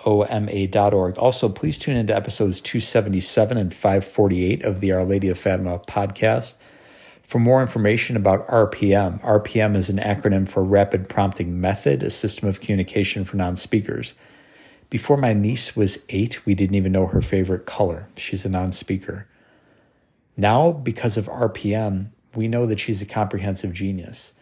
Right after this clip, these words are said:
She's very skilled in regards to mathematics, wonderful poet, a composer of music, beautiful music. She even knows foreign languages.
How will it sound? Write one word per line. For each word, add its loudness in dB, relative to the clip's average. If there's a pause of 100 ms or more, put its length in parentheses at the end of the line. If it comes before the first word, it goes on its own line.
(540)
She's -4
very 0
skilled 0
in -2
regards -2
to -8
mathematics, -6
wonderful -6 (140)
poet, -2 (720)
a -14
composer 0
of -8
music, -4
beautiful -2
music. -10
She -10
even -8
knows -4
foreign -6
languages. -10